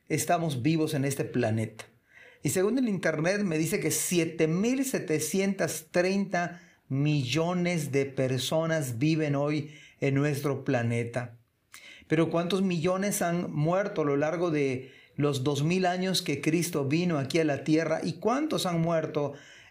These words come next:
ah, desde que Cristo hizo, desde que Cristo vino a la tierra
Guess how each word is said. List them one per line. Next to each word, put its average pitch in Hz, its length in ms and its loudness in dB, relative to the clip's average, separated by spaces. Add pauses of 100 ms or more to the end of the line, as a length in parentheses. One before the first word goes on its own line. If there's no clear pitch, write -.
ah, 143 320 0
desde 143 300 2
que 139 180 0
Cristo 151 480 0
hizo, 147 540 -2 (400)
desde 139 240 2
que 131 120 -2
Cristo 160 280 2
vino 165 180 2
a 165 60 2
la 131 160 -2
tierra 165 600 0